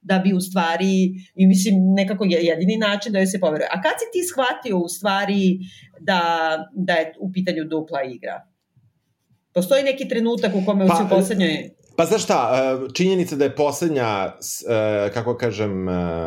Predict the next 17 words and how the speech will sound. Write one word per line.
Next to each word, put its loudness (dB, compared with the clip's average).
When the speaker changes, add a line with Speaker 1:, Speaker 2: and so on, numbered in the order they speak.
Speaker 2:
sezona, 0
poslednja -2
epizoda 0
i -2
tu 0
negde -2
poslednje -2
epizode, -2
e, 0
negde -2
sam -4
shvatio -2
da 0
ona 0
nije 0
životno -2
ugrožena, -4